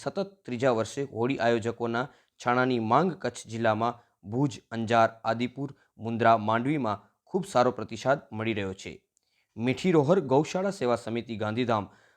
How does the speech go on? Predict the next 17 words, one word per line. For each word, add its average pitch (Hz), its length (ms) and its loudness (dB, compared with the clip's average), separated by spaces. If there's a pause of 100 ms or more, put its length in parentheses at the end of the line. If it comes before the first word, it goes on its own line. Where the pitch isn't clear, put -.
(140)
ભગવાન 131 480 4
મહાવીર 139 360 2
પશુ 131 360 -6
રક્ષા 117 400 -2
કેન્દ્ર 117 240 -2 (440)
પ્રાગપર 120 380 2 (140)
મુન્દ્રા 117 320 2 (360)
છાણા 277 320 4
બનાવવાનું 139 380 4
વર્કશોપનું 131 460 -4
આયોજન 113 340 0 (140)
કરાયું 104 400 -2
છે. 95 100 -8 (560)
આજના 131 360 6
વર્કશોપમાં 175 640 0
શ્રી 131 220 -6
પરશુરામ 156 500 0